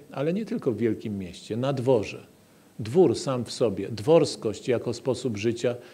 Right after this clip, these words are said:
jest czymś zasadniczo korumpującym politykę, korumpującym wolność. Bo na dworze obowiązują oczywiście reguły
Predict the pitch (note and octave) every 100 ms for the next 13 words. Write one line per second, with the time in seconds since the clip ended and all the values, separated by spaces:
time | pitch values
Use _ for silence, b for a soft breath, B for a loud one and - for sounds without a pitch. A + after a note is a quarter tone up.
0 | B C#3 A#2 - E3+ C#3+ C3+ - C#3 C3
1 | C#3+ C#3+ C#3 C#3+ C#3 B2+ C3 A#2+ A#2+ A2+
2 | B2 A2+ B2 A2 G2+ - - - b b
3 | b - C3+ C#3 C3+ D3 C#3 C3+ - C#3
4 | A2+ A#2 G2 F#2+ A2 - - - b b
5 | - C#3+ D3 A#2 D#3 D#3+ F3+ D3 D3+ D3+
6 | C#3+ C#3+ D#3+ D3+ B2 C#3+ D3+ D3 D#3 D3
7 | C3+ C#3 C#3+